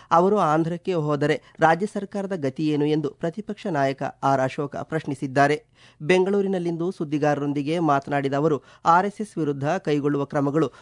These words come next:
ಮುಂದೆ ಕಾಂಗ್ರೆಸ್ಗೆ ತಿರುಗುಬಾಣವಾಗಲಿದೆ ಎಂದು ಹೇಳಿದ್ದಾರೆ. ರಾಷ್ಟ್ರೀಯ ಸ್ವಯಂ ಸೇವಾ ಸಂಘಟನೆಯ ಕಾರ್ಯಗಳೇನು ಎಂಬುದನ್ನು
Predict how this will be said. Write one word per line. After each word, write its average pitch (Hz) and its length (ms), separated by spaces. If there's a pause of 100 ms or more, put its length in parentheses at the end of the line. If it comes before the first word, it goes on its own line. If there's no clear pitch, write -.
(120)
ಮುಂದೆ 170 360
ಕಾಂಗ್ರೆಸ್ಗೆ 151 760
ತಿರುಗುಬಾಣವಾಗಲಿದೆ 143 880
ಎಂದು 151 260
ಹೇಳಿದ್ದಾರೆ. 143 500 (520)
ರಾಷ್ಟ್ರೀಯ 208 500
ಸ್ವಯಂ 165 320
ಸೇವಾ 151 340
ಸಂಘಟನೆಯ 139 580 (320)
ಕಾರ್ಯಗಳೇನು 156 640
ಎಂಬುದನ್ನು 147 420